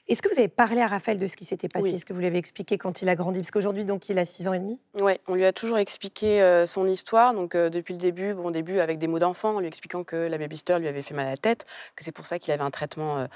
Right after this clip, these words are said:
Speaker 2: antiépileptique, que c'est pour ça qu'on allait souvent à l'hôpital, parce qu'il comprenait pas pourquoi on passait notre vie à l'hôpital.
Speaker 1: Il y va encore d'ailleurs, il fait encore
Speaker 2: Ouais.
Speaker 1: des bilans là.
Speaker 2: Ouais, ouais, on a des, on a des suivis très réguliers parce qu'aujourd'hui, il a des séquelles dites mineures.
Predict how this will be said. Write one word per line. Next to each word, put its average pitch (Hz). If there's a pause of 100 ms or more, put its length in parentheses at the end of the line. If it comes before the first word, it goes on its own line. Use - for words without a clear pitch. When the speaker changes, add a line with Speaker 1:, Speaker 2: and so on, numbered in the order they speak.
(260)
Speaker 2:
antiépileptique, -
que -
c'est 147
pour 131
ça 160
qu'on 151
allait 131
souvent 151
à 143
l'hôpital, 160
parce -
qu'il -
comprenait 147
pas 170
pourquoi -
on -
passait -
notre 143
vie 156
à -
l'hôpital. - (320)
Speaker 1:
Il 233
y -
va 180
encore 247
d'ailleurs, 185
il 170
fait -
encore 196
Speaker 2:
Ouais. 202
Speaker 1:
des 175
bilans 208
là. 185
Speaker 2:
Ouais, 190
ouais, 190
on 160
a 143
des, 147
on 156
a 151
des 147
suivis 165
très 175
réguliers 165
parce 185
qu'aujourd'hui, 175
il 175
a 151
des 156
séquelles 170
dites 151
mineures. 175